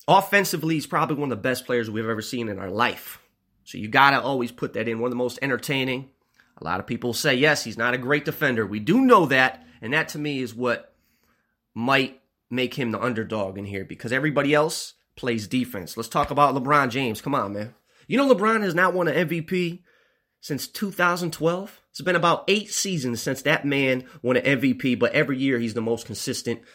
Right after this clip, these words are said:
second best player of all time. He leads the league in assists, first time in his career, ten point six assists, shooting forty-nine percent from the field, twenty-five point seven points, seven point nine rebounds, and of course,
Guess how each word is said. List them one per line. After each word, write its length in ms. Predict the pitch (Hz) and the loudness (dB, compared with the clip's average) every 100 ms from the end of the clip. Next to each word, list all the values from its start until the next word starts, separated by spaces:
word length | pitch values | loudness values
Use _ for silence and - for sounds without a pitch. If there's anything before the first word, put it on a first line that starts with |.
| - _ _ - | -20 _ _ -12
second 380 | - 160 151 131 | 0 0 2 0
best 180 | 131 | -2
player 220 | - 135 123 | 0 4 6
of 100 | 120 | 6
all 160 | 120 | 4
time. 380 | - 113 110 110 - - | 2 2 2 -2 -8 -4
He 60 | |
leads 260 | 139 226 190 | 2 4 4
the 80 | 190 | 4
league 300 | 185 185 165 | 2 2 2
in 80 | |
assists, 480 | 139 - 165 117 - | 2 2 2 0 0
first 240 | 180 175 196 | 2 2 4
time 160 | 175 | 4
in 60 | 160 | 4
his 100 | 147 | -2
career, 500 | 151 135 135 127 - _ | -2 0 2 0 -4 _
ten 180 | - 170 | -4 -2
point 260 | 160 175 - | 0 -2 -2
six 360 | - 160 - - | -4 -6 -8 -10
assists, 500 | 113 - 170 - - - _ _ _ - - | -6 -4 -2 -4 -10 -16 _ _ _ -20 -12
shooting 240 | - 165 135 | -4 -2 -2
forty-nine 480 | - 165 156 147 135 | -2 0 4 4 2
percent 380 | 131 - 139 | -2 -4 -4
from 100 | 123 | -2
the 80 | 127 | -2
field, 460 | 120 131 127 120 - - _ | -2 0 2 0 -4 -20 _
twenty-five 580 | - 151 147 143 143 135 | -6 -2 0 4 4 4
point 220 | 147 113 | -2 -6
seven 300 | - 131 123 | -4 -4 -4
points, 420 | 120 120 117 - _ _ _ | -4 -4 -4 -10 _ _ _
seven 520 | - - 170 165 170 | -14 -4 0 2 0
point 260 | 156 151 110 | -2 -2 0
nine 240 | 135 123 | 0 2
rebounds, 520 | 120 117 117 113 110 - _ _ _ - | 0 -2 -2 -2 -6 -14 _ _ _ -10
and 80 | 127 | -8
of 100 | 117 | -6
course, 540 | 190 160 - - - | -4 -4 -6 -12 -16